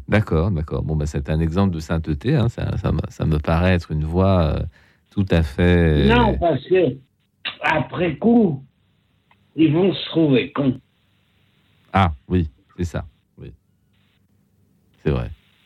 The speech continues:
Speaker 1: Et puis, peut-être qu'on peut devenir aussi désagréable à notre tour, sans le savoir.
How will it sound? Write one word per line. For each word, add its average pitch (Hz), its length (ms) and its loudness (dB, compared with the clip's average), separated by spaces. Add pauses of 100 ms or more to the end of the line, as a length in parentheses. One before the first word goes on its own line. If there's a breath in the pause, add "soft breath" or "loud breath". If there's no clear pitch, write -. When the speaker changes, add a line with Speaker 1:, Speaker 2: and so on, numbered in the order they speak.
(120)
Speaker 1:
Et 85 60 0
puis, 90 160 0
peut-être 107 320 0
qu'on 90 120 -2
peut 85 100 -2
devenir 85 280 2
aussi 82 220 0
désagréable 85 580 2
à 78 40 2
notre 78 300 0
tour, 95 360 2
sans 78 160 -4
le 76 60 0
savoir. 90 560 0